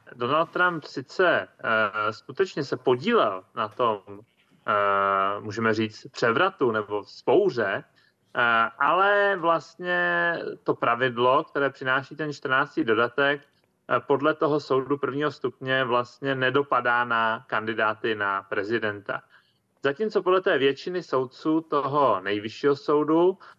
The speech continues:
to dopadá na každého, kdo tedy usiluje o nějakou volenou funkci, včetně tedy prezidenta. A tím pádem, eh, Donald Trump nesmí podle toho rozhodnutí vlastně, eh, se účastnit, eh,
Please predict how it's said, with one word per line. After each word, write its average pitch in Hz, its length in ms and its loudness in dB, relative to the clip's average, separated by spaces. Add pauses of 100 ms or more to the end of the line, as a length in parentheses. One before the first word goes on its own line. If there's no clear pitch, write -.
to 139 100 2
dopadá 165 500 0
na 160 160 -2
každého, 147 920 2
kdo 131 280 -2
tedy 143 260 0
usiluje 127 560 0
o - 120 -8
nějakou 120 500 -2
volenou 117 340 0
funkci, - 580 -6
včetně 123 360 -6
tedy 113 340 -2 (160)
prezidenta. 127 760 -2 (360)
A 123 60 -4
tím 196 260 -2
pádem, 127 600 0
eh, 117 1120 0
Donald 127 360 0
Trump 117 360 -2 (120)
nesmí 131 580 -6
podle 123 320 -2
toho 120 600 2 (120)
rozhodnutí 113 960 -4
vlastně, 113 600 -2 (400)
eh, 110 380 2
se 139 120 -2
účastnit, 117 720 -2
eh, 113 280 0